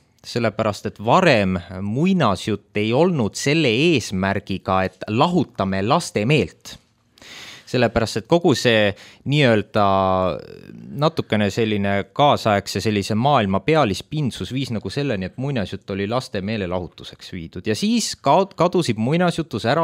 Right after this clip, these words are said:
sellised väga tõsised elemendid, sest algselt, nagu me teame, muinasjutud olid väga vägivaldsed ja võikad ja seal oli väga palju tumedaid stsenaariume. Ja Kaunitar ja Koletis oli nagu üks sellistest muinasjuttudest, ehk siis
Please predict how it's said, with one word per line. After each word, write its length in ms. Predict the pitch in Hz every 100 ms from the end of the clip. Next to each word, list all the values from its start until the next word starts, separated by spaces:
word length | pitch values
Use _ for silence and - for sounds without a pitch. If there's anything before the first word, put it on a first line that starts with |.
| 151
sellised 400 | 131 113 - 113
väga 220 | 139 151 -
tõsised 420 | 117 143 147 - 85
elemendid, 560 | 80 76 76 76 78
sest 180 | - - 117
algselt, 380 | 170 - 135 127
nagu 160 | 123
me 80 | 123 113
teame, 280 | 131 131 104
muinasjutud 640 | 113 151 151 165 165 160
olid 180 | 156 143
väga 220 | 131 156 107
vägivaldsed 960 | 85 - 82 80 85 82 - 87 -
ja 80 | 135
võikad 640 | 123 90 90 - - 85
ja 80 | 87
seal 220 | 95 113
oli 120 | 131 101
väga 220 | 123 147
palju 180 | 143 143 139
tumedaid 420 | 107 117 123 135
stsenaariume. 800 | - 151 139 87 80 78 76 78 - - - - -
Ja 100 | 104
Kaunitar 480 | - 156 170 - 113
ja 80 | 101
Koletis 480 | - 156 131 120 123
oli 160 | 117
nagu 240 | 113 117 180
üks 240 | 190 -
sellistest 480 | 98 85 - - -
muinasjuttudest, 880 | 90 82 80 85 - 85 87 - 101
ehk 160 | -
siis 180 | 110 95